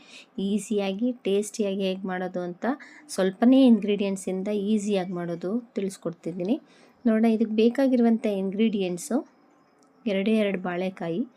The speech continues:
ಹಾಗೆ ಸ್ವಲ್ಪ ಕಸೂರಿ ಮೇಥಿ, ಶುಂಠಿ ಬೆಳ್ಳುಳ್ಳಿ ಪೇಸ್ಟು, ಸಾಲ್ಟು,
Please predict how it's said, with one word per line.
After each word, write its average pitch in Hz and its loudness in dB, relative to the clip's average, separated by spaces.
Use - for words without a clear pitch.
ಹಾಗೆ 269 0
ಸ್ವಲ್ಪ 240 2
ಕಸೂರಿ 185 -4
ಮೇಥಿ, 170 -4
ಶುಂಠಿ 208 -2
ಬೆಳ್ಳುಳ್ಳಿ 190 -4
ಪೇಸ್ಟು, 190 -8
ಸಾಲ್ಟು, 202 -4